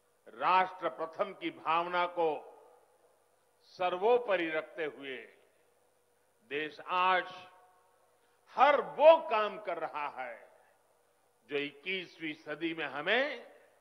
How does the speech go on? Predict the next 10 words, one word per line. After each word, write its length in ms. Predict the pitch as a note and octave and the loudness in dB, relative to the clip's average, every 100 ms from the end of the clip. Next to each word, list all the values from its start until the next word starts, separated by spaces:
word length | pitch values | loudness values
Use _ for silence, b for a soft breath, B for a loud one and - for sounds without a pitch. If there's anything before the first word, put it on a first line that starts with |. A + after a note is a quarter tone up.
| _ _ _ _ G2+ | _ _ _ _ -20
नई 540 | G#2+ B2 C3+ C3+ B2+ | -12 -8 -6 -8 -10
ऊंचाई 460 | A#2 C3 C3+ C#3 B2+ | -12 -4 -2 -2 -6
पर 240 | B2+ A#2 | -10 -10
ले 240 | A#2+ A#2+ | -10 -12
जाए। 380 | A2+ G#2 G#2 F#2+ G2 _ _ _ _ _ _ _ _ _ _ _ _ _ _ _ C#3 | -10 -10 -10 -16 -20 _ _ _ _ _ _ _ _ _ _ _ _ _ _ _ -6
देश 420 | E3 E3+ E3+ - | -2 -2 -4 -8
के 120 | D#3+ | -8
विकास 500 | C#3+ D3 E3 D#3+ E3 - | -8 -10 -2 0 0 -4
के 80 | E3 | -10
लिए 460 | D#3 E3+ F#3+ F#3+ | -8 -6 -6 -6